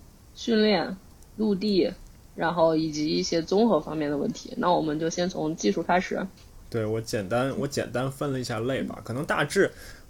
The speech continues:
Speaker 2: 并且这个分类的大致的一个顺序或者一个思路是我们从一些细节的问题，然后到一些总体的问题吧。
Speaker 1: 嗯，嗯，行，那首先是技术这一块儿，然后第一个问题是呼吸总感觉吸不透怎么办？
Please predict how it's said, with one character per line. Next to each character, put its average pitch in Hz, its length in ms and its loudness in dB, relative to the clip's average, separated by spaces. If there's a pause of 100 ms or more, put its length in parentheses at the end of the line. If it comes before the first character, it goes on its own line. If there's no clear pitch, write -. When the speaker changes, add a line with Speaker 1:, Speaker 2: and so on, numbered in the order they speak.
(160)
Speaker 2:
并 160 160 0
且 123 180 -2 (180)
这 151 140 -2
个 135 100 -2
分 165 400 -2
类 156 140 0
的 131 140 -4
大 139 240 -2
致 139 320 -4 (100)
的 113 140 -2
一 104 240 -6
个 117 180 -2
顺 135 360 -4
序 - 140 -6
或 113 220 -6
者 110 80 -4
一 107 80 -4
个 120 100 -4
思 - 240 0
路 147 160 2
是 - 180 -4
我 101 60 -4
们 76 160 -8
从 110 300 -4
一 117 40 -2
些 120 160 -2
细 123 220 2
节 104 200 -2
的 101 80 -4
问 101 180 -6
题， - 220 -10
然 101 120 -10
后 104 160 -10
到 107 160 -2
一 92 60 -4
些 101 160 -8
总 87 180 -10
体 98 140 -10
的 - 80 -10
问 80 160 -12
题 - 140 -16
吧。 - 240 -14
Speaker 1:
嗯， 165 440 -6
嗯， - 140 -4 (380)
行， 180 200 -2
那 202 140 2
首 180 140 0
先 202 240 2
是 202 120 6
技 233 220 2
术 180 180 2
这 160 120 0
一 160 80 0
块 - 180 -4
儿， 156 140 2
然 165 80 -4
后 170 120 -2
第 185 140 0
一 226 100 4
个 247 120 4
问 185 180 2
题 175 140 -2
是 175 240 0
呼 262 200 0
吸 285 280 2
总 196 200 4
感 180 220 4
觉 - 180 -2
吸 254 300 2
不 262 140 0
透 427 360 2
怎 - 140 -4
么 143 100 0
办？ 147 300 -2